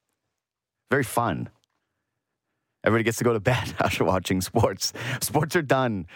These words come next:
by ten thirty out there. It's all done. Eh, that's it. Go to bed. No sports. Say two.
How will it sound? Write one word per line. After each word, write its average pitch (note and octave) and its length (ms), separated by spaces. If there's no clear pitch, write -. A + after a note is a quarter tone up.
by G2 380
ten G#2+ 220
thirty G2 320
out D2 160
there. B1+ 160
It's - 160
all G#2+ 160
done. F#2 300
Eh, F2 340
that's G2 200
it. C#3+ 180
Go A#2 120
to B2 80
bed. A#2 320
No A2+ 140
sports. A2 600
Say A#2 180
two. A2 360